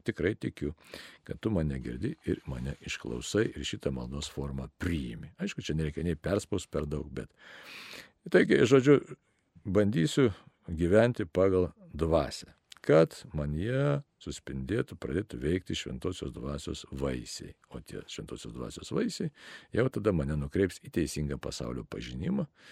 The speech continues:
ir galėsiu vis labiau ir labiau pažinti Kristaus kryžiaus paslaptį slėpinį, per kurį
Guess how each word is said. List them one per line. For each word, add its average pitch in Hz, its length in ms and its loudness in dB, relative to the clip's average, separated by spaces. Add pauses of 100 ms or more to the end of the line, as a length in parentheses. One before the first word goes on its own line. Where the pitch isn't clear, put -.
(260)
ir 143 160 4
galėsiu 95 640 6
vis 69 200 -6
labiau 65 300 0
ir 71 80 -4
labiau 62 240 0
pažinti 73 520 -6
Kristaus 76 640 -6
kryžiaus 67 440 -8
paslaptį - 560 -10
slėpinį, 90 560 -4
per 113 240 6
kurį 117 300 2